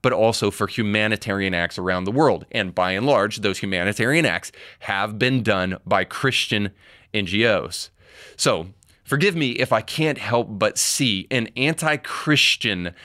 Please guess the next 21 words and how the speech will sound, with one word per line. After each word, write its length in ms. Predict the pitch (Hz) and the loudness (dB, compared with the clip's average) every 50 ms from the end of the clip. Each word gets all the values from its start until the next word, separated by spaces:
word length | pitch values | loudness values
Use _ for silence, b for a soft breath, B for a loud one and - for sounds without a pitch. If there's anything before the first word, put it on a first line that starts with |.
| B B B | B B B
nationalist 880 | 101 101 104 107 98 90 - - - 95 87 82 80 78 - - - - | -4 -2 0 0 0 0 -2 -4 -4 -4 -2 -2 -4 -4 -4 -8 -12 -8
sentiment. 640 | - - - 117 101 95 85 82 76 71 71 - - _ | -6 -2 0 2 2 2 0 -2 -4 -6 -6 -10 -14 _
You 80 | - 104 | -2 0
know, 160 | 101 95 92 | 0 2 2
there's 180 | 101 101 92 - | 0 0 0 0
all 140 | 95 101 104 | 0 0 0
this 160 | 110 - - | 0 -2 0
talk 220 | - 98 95 - | 0 0 0 0
about 180 | 92 87 80 - | -2 -4 -4 -6
Christian 340 | - - 110 - - 92 90 | -6 -6 -6 -4 -2 -2 -2
nationalism 680 | 90 92 92 107 - - 98 92 90 87 - 90 85 | 0 -2 -2 -2 -4 -6 -6 -6 -6 -6 -8 -8 -10
today. 260 | - 98 82 90 87 | -8 -6 -4 -2 -2
Well, 160 | 82 92 104 107 | 0 0 0 2
there 160 | 120 120 135 | 4 4 4
is 80 | 135 | 4
an 140 | 127 123 113 - - | 2 0 -2 -2 -2
anti-Christian 920 | 139 151 175 165 - 143 123 117 - - - 175 180 - - - 110 98 | 0 0 0 2 2 0 0 0 -2 -2 0 0 0 0 0 -4 -4 -4
sentiment 560 | 95 - - 92 90 - 95 92 90 92 95 B B B B B B B B B B - | -4 -2 -2 -4 -4 -4 -6 -6 -6 -6 -8 B B B B B B B B B B -2
in 320 | 139 139 135 131 131 - - | 0 0 2 0 0 -2 -2
the 160 | 117 107 113 | -2 0 2
nation, 460 | 110 113 120 131 123 - - - - | 2 2 2 2 2 0 0 -2 -4